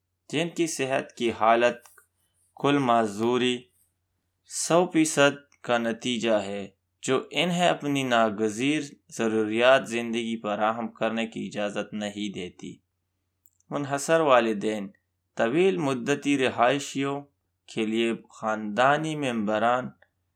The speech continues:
کے لیے یورپی یونین کے رہائشی اجازت نامے سے توسیع کے لیے درخواست دینے کے لیے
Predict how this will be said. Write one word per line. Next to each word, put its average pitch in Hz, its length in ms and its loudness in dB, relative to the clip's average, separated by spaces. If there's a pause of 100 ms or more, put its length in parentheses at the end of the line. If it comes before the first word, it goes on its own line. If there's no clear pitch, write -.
(360)
کے 107 180 -4
لیے 110 200 0
یورپی 110 480 -2
یونین 156 500 -2
کے 117 280 -2
رہائشی 117 580 -2
اجازت 110 420 -2
نامے 135 400 0
سے 131 140 -6
توسیع 131 720 -4
کے 110 140 -2
لیے 113 180 0
درخواست 110 680 0
دینے 131 360 -4
کے 120 240 -6
لیے 131 320 -4